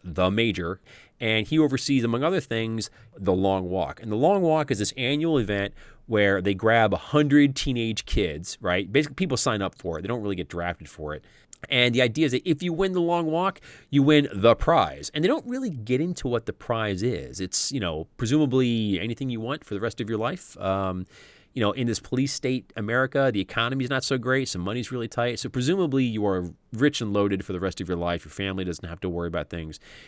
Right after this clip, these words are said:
So there are some people get into this, but The Long Walk is a horrifying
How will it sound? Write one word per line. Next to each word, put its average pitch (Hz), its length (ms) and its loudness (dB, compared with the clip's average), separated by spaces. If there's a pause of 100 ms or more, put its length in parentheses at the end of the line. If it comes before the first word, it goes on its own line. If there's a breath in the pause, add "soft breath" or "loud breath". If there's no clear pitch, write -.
So 151 260 10
there 156 180 8
are 147 60 8
some 196 160 0
people 143 200 0
get 113 280 2
into 120 280 -4
this, 87 380 -2 (500 soft breath)
but 131 160 2 (220)
The 135 120 0
Long 226 260 4
Walk 143 340 0
is 104 60 0
a 98 80 2
horrifying 117 720 0